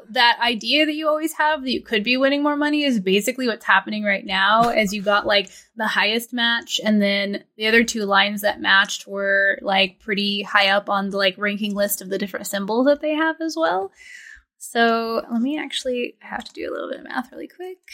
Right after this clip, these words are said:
Speaker 1: So essentially,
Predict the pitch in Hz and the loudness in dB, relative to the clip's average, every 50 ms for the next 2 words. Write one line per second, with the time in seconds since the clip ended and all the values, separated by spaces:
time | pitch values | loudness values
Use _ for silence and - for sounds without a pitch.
0 | - - _ _ _ _ _ _ _ _ _ - - - - - 254 240 240 233 | -20 -20 _ _ _ _ _ _ _ _ _ -8 -6 -4 -2 2 4 4 4 4
1 | 233 226 226 226 220 - - _ _ _ _ _ _ _ _ _ _ _ _ _ | 4 4 2 2 0 0 -4 _ _ _ _ _ _ _ _ _ _ _ _ _
2 | _ _ _ _ _ _ _ _ _ _ _ _ _ _ _ _ _ _ _ _ | _ _ _ _ _ _ _ _ _ _ _ _ _ _ _ _ _ _ _ _
3 | _ _ 233 226 214 - - 311 311 311 320 311 - - 269 240 233 214 202 202 | _ _ -2 0 0 2 4 6 6 6 6 4 2 4 4 6 6 6 6 4
4 | 196 196 196 202 208 196 | 2 2 0 -2 -4 -8